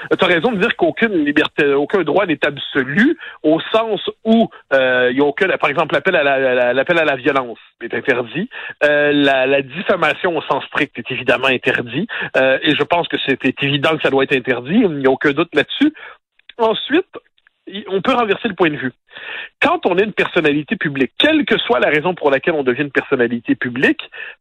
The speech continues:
par définition, il y a un, il y a des avantages à être une figure publique. Il n'y a pas de doute là-dessus. Mais il y a aussi un, un, un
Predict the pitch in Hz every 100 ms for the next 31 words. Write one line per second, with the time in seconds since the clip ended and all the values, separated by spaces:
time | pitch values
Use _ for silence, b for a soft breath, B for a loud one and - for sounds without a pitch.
0 | - 311 214 185 175 170 - 277 302 175
1 | 160 156 143 135 127 _ 123 127 131 147
2 | 131 131 311 202 143 127 135 123 135 131
3 | - 139 135 - 131 139 131 156 143 -
4 | 151 143 143 143 - 269 160 139 - _
5 | 120 131 120 123